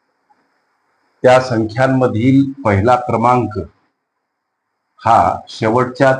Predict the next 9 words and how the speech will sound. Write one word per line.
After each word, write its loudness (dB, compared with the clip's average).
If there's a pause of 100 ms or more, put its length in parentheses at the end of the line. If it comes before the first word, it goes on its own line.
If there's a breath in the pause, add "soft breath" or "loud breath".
तीन 0
संख्यांच्या -2 (100)
बेरजे -2
होऊन -2 (1600)
एक 2
छेद 2
चार 2
आहे, -2
तर -16